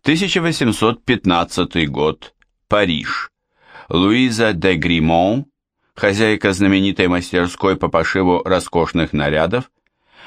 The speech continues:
пытается вернуть племяннице Генриетте наследство её казнённого отца. Однако власть во Франции переменилась.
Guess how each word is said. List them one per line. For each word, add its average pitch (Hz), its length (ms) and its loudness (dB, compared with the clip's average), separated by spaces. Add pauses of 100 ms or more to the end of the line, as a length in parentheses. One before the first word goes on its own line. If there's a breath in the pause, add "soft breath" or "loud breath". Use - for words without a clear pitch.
(100)
пытается 185 580 0
вернуть 139 480 2
племяннице 113 800 2
Генриетте 87 760 0
наследство 82 720 0
её 95 360 2
казнённого 82 840 0
отца. - 400 -6 (840)
Однако 156 520 0
власть 110 360 -2
во 87 120 2
Франции 120 960 0
переменилась. 85 920 -2